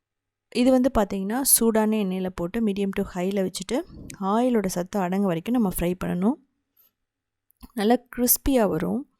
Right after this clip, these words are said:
அ, பெர்ஃபெக்ட்டா இருக்கும். டேஸ்ட் வந்து பாத்தீங்க அப்படின்னா,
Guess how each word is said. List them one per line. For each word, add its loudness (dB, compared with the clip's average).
அ, -8
பெர்ஃபெக்ட்டா 4
இருக்கும். -8
டேஸ்ட் 0
வந்து 0
பாத்தீங்க -2
அப்படின்னா, -4